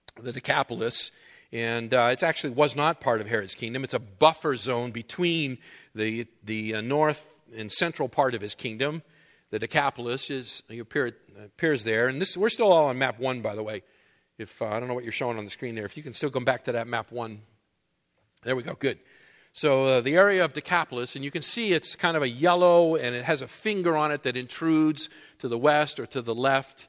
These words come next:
and it, and it sort of separates Galilee from Samaria and Perea. Do you see it?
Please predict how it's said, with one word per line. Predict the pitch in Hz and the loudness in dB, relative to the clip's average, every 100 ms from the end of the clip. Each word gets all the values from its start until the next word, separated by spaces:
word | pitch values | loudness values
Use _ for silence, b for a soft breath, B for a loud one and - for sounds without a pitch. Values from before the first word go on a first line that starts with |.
| b b b | b b b
and | 120 120 | -6 -6
it, | 120 | -6
and | 131 | -8
it | 123 | -4
sort | - 143 | -2 0
of | |
separates | - - 202 175 156 131 | 2 4 4 4 0 -2
Galilee | 107 143 156 165 151 135 131 | 0 4 6 4 2 0 -2
from | - 135 123 | 0 0 0
Samaria | - 135 135 135 127 127 | -4 -2 2 2 2 0
and | 117 | -6
Perea. | - 143 131 95 | -4 -2 0 -4
Do | |
you | 95 | -10
see | - | -4
it? | 165 | -4